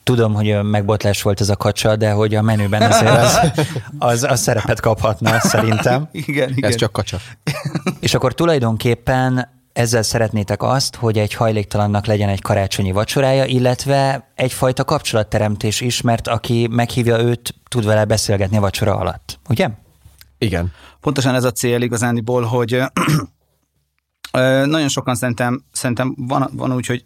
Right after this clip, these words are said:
Speaker 2: elmegyünk mellettük, vagy pedig úgy segítünk, em-, próbálunk segíteni embereknek, hogy, hogy nem tudunk róluk.
Speaker 1: Mhm.
Speaker 2: És, ö, azt szeretnénk, hogy picit több benyomás éri az embereket, az átlag embereket, a hétköznapi embereket arról, hogy, hogy, ö, egy hét-,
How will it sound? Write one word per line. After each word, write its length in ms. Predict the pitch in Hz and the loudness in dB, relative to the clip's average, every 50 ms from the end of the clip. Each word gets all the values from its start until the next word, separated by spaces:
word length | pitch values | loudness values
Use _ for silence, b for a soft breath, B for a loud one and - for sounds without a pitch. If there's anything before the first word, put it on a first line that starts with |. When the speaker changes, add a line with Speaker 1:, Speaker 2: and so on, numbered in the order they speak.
| _ _ _ | _ _ _
Speaker 2:
elmegyünk 460 | - 120 127 143 165 156 156 151 143 | -6 -4 -4 -2 -2 -2 -2 0 0
mellettük, 640 | 147 147 147 143 139 135 139 - - 135 131 123 - | 0 0 2 2 0 0 -2 -2 -2 0 0 0 0
vagy 140 | - 117 107 | -2 -2 0
pedig 220 | - 110 120 117 | 0 0 0 0
úgy 120 | 123 123 - | 0 0 -2
segítünk, 580 | - - 110 - 120 104 - 120 113 107 - | 0 -2 -2 -2 -2 -2 -2 0 0 0 0
em-, 300 | 113 113 117 127 117 123 131 | 0 -2 0 -2 -4 -4 -4
próbálunk 300 | - - 120 117 113 113 - | -2 0 0 2 0 0 -2
segíteni 320 | - 117 113 104 113 120 | -2 -2 -2 0 0 0
embereknek, 440 | 117 117 113 117 117 104 120 117 101 | 0 0 0 0 -2 -2 -2 -4 -4
hogy, 140 | - 123 110 B B B B B B B B B B | -4 -6 -8 B B B B B B B B B B
hogy 180 | - - 127 123 | -8 -4 -2 0
nem 140 | 139 127 113 | 0 0 0
tudunk 320 | - 110 120 113 107 - | -2 -4 -4 -4 -2 -2
róluk. 440 | 117 110 104 107 113 123 - - - - _ _ _ - _ - | -2 -2 0 -2 -2 -4 -6 -8 -14 -16 _ _ _ -20 _ -2
Speaker 1:
Mhm. 140 | - 92 135 175 - - | 0 0 0 0 -4 -6
Speaker 2:
És, 340 | - 131 127 123 123 - - | -4 -2 0 0 0 0 0
ö, 380 | 135 127 127 127 127 131 131 - - - - _ _ - | 0 2 2 2 4 2 2 0 -2 -6 -16 _ _ -6
azt 160 | - 139 139 | -4 -4 -2
szeretnénk, 280 | - 139 123 139 131 - | -2 -2 -2 -2 -2 -2
hogy 120 | 131 123 - _ _ - | -2 -6 -8 _ _ -4
picit 380 | - 139 139 - - 123 113 - - - | -4 -2 -2 -2 -2 -4 -4 -6 -8 -4
több 200 | - 131 117 107 | -2 -2 -2 0
benyomás 500 | 110 110 110 113 113 113 110 110 - 120 | -2 -2 0 0 0 0 0 0 0 0
éri 200 | 117 110 110 110 | -2 -2 -2 -2
az 140 | 107 - | -2 -2
embereket, 440 | 120 113 110 110 110 110 107 - 113 | -2 -2 0 -2 -2 -2 -2 -2 -2
az 140 | 113 107 117 | -2 -2 -2
átlag 340 | 113 110 107 120 123 113 - | -2 -4 -4 -6 -6 -6 -4
embereket, 560 | 110 104 107 107 110 104 104 120 117 107 - - _ B B B B B B B - | -4 -4 -4 -4 -4 -4 -6 -6 -6 -6 -8 -14 _ B B B B B B B -10
a 180 | - 110 107 | -8 -6 -4
hétköznapi 500 | 107 113 110 - - 107 123 110 110 117 | -2 -4 -4 -4 -6 -4 -4 -4 -4 -2
embereket 480 | 113 113 107 113 113 110 - 113 104 - | -2 -2 0 0 -2 -2 -4 -6 -4 -2
arról, 220 | 120 117 120 117 | -2 -2 -2 -2
hogy, 200 | 113 117 110 120 - - - | -2 -2 -4 -6 -8 -10 -8
hogy, 200 | - 127 120 120 | -6 -6 -4 -2
ö, 200 | 123 120 117 120 143 - _ _ _ - | 0 0 0 -2 -4 -8 _ _ _ -12
egy 120 | - 113 104 | -10 -8 -4
hét-, 220 | - 123 120 117 | -4 -4 -4 -4